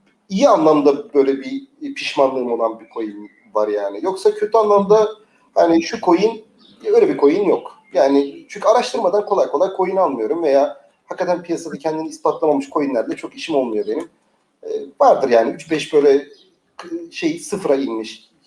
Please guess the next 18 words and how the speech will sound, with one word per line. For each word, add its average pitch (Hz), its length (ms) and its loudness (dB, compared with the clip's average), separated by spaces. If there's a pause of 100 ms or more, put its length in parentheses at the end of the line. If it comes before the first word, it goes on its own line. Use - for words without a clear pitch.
(120)
kendini 151 320 2
kaybetmiş 139 560 -2
falan 139 300 4
filan 131 260 -2
coinler 139 280 4
vardır 135 380 0
böyle 175 180 0
ama 202 260 -4 (260)
çok - 200 -4
küçük 139 240 -12
yatırımlardır 120 520 -4
onlar 120 260 0
da 120 60 -8
benim 123 120 -6
için. 220 380 -6
Böyle 151 240 -2
gem 160 380 -2
dediğimiz, 143 540 -4